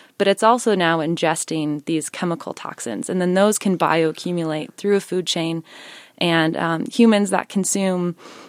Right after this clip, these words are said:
um, seafood or fish, but, but also microplastics are in our drinking water. So you don't have to be an omnivore to still be ingesting microplastics.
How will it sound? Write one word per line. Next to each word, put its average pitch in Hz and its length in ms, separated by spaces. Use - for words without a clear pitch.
um, 165 260
seafood 247 640
or 185 120
fish, 214 600
but, - 180
but 196 140
also 208 340
microplastics 196 760
are 170 100
in 165 80
our 165 80
drinking 170 400
water. - 260
So 196 140
you 185 120
don't 190 240
have 185 240
to 185 80
be 170 380
an 180 80
omnivore 165 880
to 175 140
still 175 280
be 165 160
ingesting 170 640
microplastics. - 840